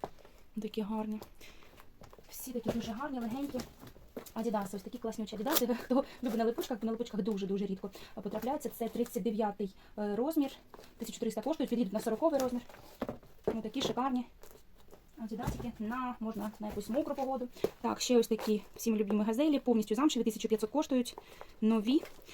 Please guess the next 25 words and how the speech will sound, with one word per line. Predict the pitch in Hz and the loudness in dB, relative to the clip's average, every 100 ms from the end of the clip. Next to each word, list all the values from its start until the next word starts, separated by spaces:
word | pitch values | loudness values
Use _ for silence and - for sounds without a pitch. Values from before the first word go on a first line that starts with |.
| - - | -12 0
е, | 220 214 | 4 8
розмір | 254 285 254 | 8 8 6
тридцять | 233 - 196 | 4 4 -2
вісім. | 190 208 - - - - - - - 254 | -4 -6 -8 -20 -20 -20 -20 -18 -12 -10
Ось | |
такі | 233 220 | -6 -2
гарнюські. | 233 269 320 285 - - - - - - - | 2 2 2 -2 -2 -10 -10 -10 -18 -18 -14
Так, | 247 226 - | -8 -8 -8
ще | - 269 | -8 -6
будуть | 220 226 220 - | -6 -6 -6 -8
ось | 240 | -8
такі | 247 - 247 233 - - - - | -8 -2 4 4 4 -6 -2 8
конверси, | 226 226 - 254 | 8 8 2 0
легесенькі, | 196 226 226 202 208 190 180 | 6 8 8 4 2 -4 0
мега | 226 226 208 | 6 8 6
такі | 196 196 | 2 2
легенькі, | 208 302 320 247 - - - | 6 8 8 6 -6 -18 -6
е, | 214 214 226 | -4 -4 -6
така | 226 214 | -4 2
гарна, | 233 240 220 | 4 4 4
але | 214 | 4
бачите, | 220 - 208 | 4 2 -2
тут | 220 | 2
є | 220 | 2
п'ятенькі. | 214 214 233 294 | 2 2 2 2